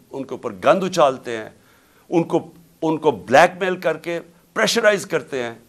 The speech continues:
अपने फैसले लेने के लिए। ये वो लोग हैं,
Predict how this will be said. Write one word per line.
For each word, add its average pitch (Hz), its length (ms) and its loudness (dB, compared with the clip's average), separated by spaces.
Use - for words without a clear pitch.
अपने 151 200 0
फैसले 147 400 2
लेने 117 260 -4
के 110 120 -10
लिए। 98 260 -8
ये 208 120 -2
वो 247 160 6
लोग 196 280 4
हैं, - 160 -16